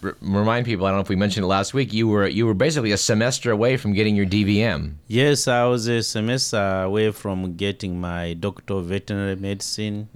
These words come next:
Speaker 2: in Uganda.
Speaker 1: And that was still an option had you gone to Scotland?
Speaker 2: If I had gone to Scotland, which is, uh, in, uh, Edinburgh University, I would have completed that.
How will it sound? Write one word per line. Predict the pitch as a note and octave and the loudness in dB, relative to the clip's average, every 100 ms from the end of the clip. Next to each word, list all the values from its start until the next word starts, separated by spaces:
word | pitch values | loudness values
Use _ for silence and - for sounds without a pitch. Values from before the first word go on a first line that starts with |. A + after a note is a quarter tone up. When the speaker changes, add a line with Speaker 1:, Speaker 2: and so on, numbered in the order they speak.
| - | -16
Speaker 2:
in | F#2 F2+ | -10 -8
Uganda. | E2+ D#2+ F2+ F#2 F#2+ F#2+ G#2 _ - | -8 -6 -6 -6 -6 -6 -8 _ 0
Speaker 1:
And | G2+ | 2
that | G#2+ | 2
was | G#2+ G#2+ | 2 0
still | B2 A2 | 0 2
an | A2 | 2
option | G#2+ A2 | 0 -2
had | G2+ G#2 | -2 0
you | G2+ | 0
gone | F#2+ G2 F#2 | 2 2 2
to | |
Scotland? | - A#2+ A2+ - E2 - D#2 D2+ D2+ - - - - - | 0 0 0 0 -6 -10 -12 -14 -16 -20 -20 -20 -14 0
Speaker 2:
If | B2 D3 D3 - | 4 4 2 2
I | B2+ | 2
had | A#2+ A2 | 0 0
gone | A#2+ B2+ A2 | 0 0 0
to | A#2+ | -2
Scotland, | - - B2 A#2+ G#2 F2+ F2 F2 F2 | -4 0 0 0 -4 -2 -4 -6 -8
which | G2 G2+ - | -6 -6 -6
is, | G2+ F#2 F#2 E2+ E2 | -6 -4 -4 -6 -6
uh, | F2+ F2 F2 - | -6 -4 -6 -8
in, | G2+ G2 | -6 -6
uh, | F#2+ - | -6 -8
Edinburgh | F#2+ F2+ E2+ G#2 G#2+ G2+ F2 F2 | -6 -6 -4 -6 -4 -4 -4 -4
University, | F2 F2 F2 G2 A2 - D#2+ E2 - - - - - | -4 -4 -4 -2 -2 -4 -12 -14 -18 -20 -20 -12 -4
I | |
would | F#2+ F2+ | -2 0
have | F#2 F2+ E2+ | -2 -2 -6
completed | G2+ G2 - G2+ G#2 F#2+ D#2+ E2 | -6 -6 -4 -4 -4 -6 -6 -2
that. | A2 F#2 | 0 0